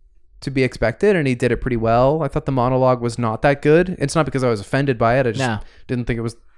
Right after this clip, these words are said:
Speaker 1: spectacular comedy. I thought that the cold open was funny, but it was two sketches.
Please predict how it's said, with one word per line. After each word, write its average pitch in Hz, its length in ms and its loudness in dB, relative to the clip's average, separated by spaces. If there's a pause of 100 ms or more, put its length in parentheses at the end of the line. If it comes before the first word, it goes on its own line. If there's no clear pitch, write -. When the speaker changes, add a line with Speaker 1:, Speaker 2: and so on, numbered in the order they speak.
(280)
Speaker 1:
spectacular 113 560 -2
comedy. 127 420 -4 (320)
I 135 100 0
thought 139 480 4
that 127 340 0 (140)
the 123 80 -8
cold 151 280 4
open 151 560 4 (720)
was 170 520 6
funny, 202 400 2
but 151 140 4
it 143 120 6
was 135 160 -2
two 185 280 0
sketches. - 680 -2